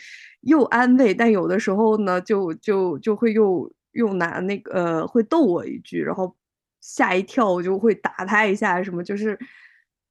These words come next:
就是两个人的距离在这样的一个互动里面就越来越近。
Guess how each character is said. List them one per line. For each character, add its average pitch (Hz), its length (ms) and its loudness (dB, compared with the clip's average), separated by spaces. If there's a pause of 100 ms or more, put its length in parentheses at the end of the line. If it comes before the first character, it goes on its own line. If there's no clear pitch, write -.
(140)
就 269 140 -2
是 269 140 0
两 196 140 4
个 180 120 -2
人 208 120 0
的 214 100 0
距 262 240 -2
离 196 140 -4
在 226 220 0
这 240 100 -4
样 247 200 0
的 196 100 -2
一 196 60 -6
个 214 120 -2
互 247 220 -6
动 240 240 0
里 170 100 -2
面 160 200 -6
就 226 120 -4
越 262 180 0
来 175 180 -4
越 175 180 -4
近。 - 300 -12